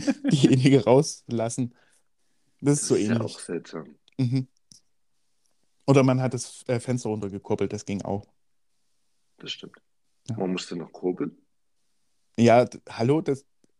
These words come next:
Speaker 1: die Tür ging von innen nicht auf. <laughs> Natürlich war das was zum Kurbeln.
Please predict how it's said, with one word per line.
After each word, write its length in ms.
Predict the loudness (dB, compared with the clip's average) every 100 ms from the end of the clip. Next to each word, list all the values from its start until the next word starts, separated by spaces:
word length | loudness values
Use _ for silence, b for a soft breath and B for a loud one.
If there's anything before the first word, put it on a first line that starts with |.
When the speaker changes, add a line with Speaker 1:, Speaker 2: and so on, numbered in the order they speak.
| _ _ -6
Speaker 1:
die 140 | -4
Tür 240 | 2 4
ging 180 | 4 2
von 160 | 2 2
innen 200 | 2 0
nicht 220 | 0 2
auf. 220 | 2 2
<laughs> 20 | 0
Natürlich 460 | -4 -2 0 4
war 120 | 4
das 160 | 4 0
was 140 | 0
zum 180 | 2 2
Kurbeln. 560 | 2 2 2 0 -8